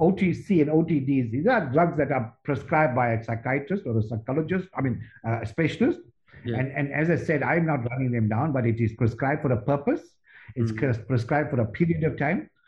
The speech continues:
Speaker 1: But how many people have become so addicted to over-the-counter drugs, the O T Ds?
Speaker 2: Right.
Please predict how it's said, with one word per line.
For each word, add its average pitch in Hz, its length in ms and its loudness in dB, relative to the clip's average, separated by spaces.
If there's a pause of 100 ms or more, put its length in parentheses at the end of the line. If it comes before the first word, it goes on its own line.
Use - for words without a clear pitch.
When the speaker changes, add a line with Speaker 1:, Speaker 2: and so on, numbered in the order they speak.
(120)
Speaker 1:
But 139 80 -4
how 175 80 4
many 254 160 6
people 220 320 2
have 147 140 2
become 151 300 2
so 180 140 4
addicted 147 680 2
to 123 340 6
over-the-counter 131 560 -2
drugs, 92 400 -10 (240)
the 107 80 -8
O 135 80 2
T 135 200 0
Ds? 110 180 2
Speaker 2:
Right. 113 200 -6